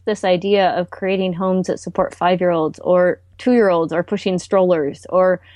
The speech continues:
we then create these homes that support whole life design, and it's a much bigger platform, and it shifts the energy to something that's much more playful versus something that feels fear-based of you don't wanna fall.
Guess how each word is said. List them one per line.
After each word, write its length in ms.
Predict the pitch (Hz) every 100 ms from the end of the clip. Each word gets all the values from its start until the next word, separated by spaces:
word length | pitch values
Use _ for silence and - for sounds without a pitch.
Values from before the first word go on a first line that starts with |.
| - _ _ -
we 180 | 208 214
then 300 | 208 202 196
create 840 | - 190 185 190 190 - - -
these 180 | - 185
homes 280 | 185 175 170
that 120 | 180
support 480 | - 175 185 175 - -
whole 380 | - - 180 160
life 320 | 151 165 - _ -
design, 640 | 180 185 196 214 247 254 _ _ _ _ _ _ _ _ -
and 280 | 170 170 -
it's 180 | 180 190
a 60 |
much 360 | 180 175 180 - 160 -
bigger 500 | 190 180 180 165 160 _ _ _ -
platform, 320 | 190 180 185
and 100 | 196
it 120 | 202
shifts 320 | - 320 -
the 180 | - 240
energy 380 | 202 240 220 220
to 100 | 185
something 320 | 190 196 208
that's 180 | 185 -
much 220 | 196 -
more 120 | 196
playful 560 | 170 - 185 196 269 269
versus 360 | 214 185 185 -
something 320 | 180 180 196
that 180 | 185 -
feels 280 | 175 170
fear-based 680 | - 165 170 160 135 143 -
of 160 | 165 151
you 80 |
don't 200 | 165 165
wanna 220 | 165 160 147
fall. 360 | 156 139 131